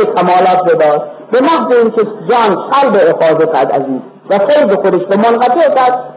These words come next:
تن رفت یک مردان بیشتر نیست. مردار نیست که اگر بگذارن، گنجیدن، می‌گندد، می‌گندد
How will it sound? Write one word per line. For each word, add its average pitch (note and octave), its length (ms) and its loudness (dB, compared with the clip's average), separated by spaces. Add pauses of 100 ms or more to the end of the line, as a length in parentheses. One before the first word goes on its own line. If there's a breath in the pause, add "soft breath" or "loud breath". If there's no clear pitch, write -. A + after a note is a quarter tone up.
(140)
تن A3+ 260 0
رفت A3 200 0
یک G3+ 120 2 (140)
مردان D#3+ 380 0
بیشتر C3+ 380 -4
نیست. B2 240 -10 (220)
مردار F#3 840 0
نیست D#3 380 0
که D#3+ 180 2 (260)
اگر A3+ 260 2
بگذارن، A#3+ 1080 2
گنجیدن، E3+ 720 0
می‌گندد، E3+ 600 0 (440)
می‌گندد C4+ 640 2